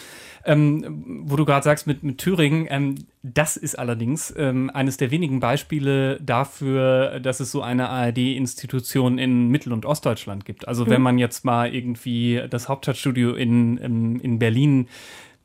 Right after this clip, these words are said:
Speaker 1: nicht als Ostdeutschland definiert sozusagen, dann gibt's da nicht so viel. Und deswegen,
Speaker 2: Mhm.
Speaker 1: ähm,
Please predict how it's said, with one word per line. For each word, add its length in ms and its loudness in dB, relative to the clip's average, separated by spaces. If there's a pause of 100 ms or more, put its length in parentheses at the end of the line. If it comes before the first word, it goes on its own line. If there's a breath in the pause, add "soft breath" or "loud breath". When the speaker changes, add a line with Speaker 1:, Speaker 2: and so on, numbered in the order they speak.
(120)
Speaker 1:
nicht 280 2
als 140 0
Ostdeutschland 640 0
definiert 480 2
sozusagen, 680 0 (400 loud breath)
dann 180 0
gibt's 240 -2
da 140 0
nicht 180 -4
so 100 -8
viel. 280 -8
Und 160 -2
deswegen, 520 4
Speaker 2:
Mhm. 80 -6
Speaker 1:
ähm, 420 0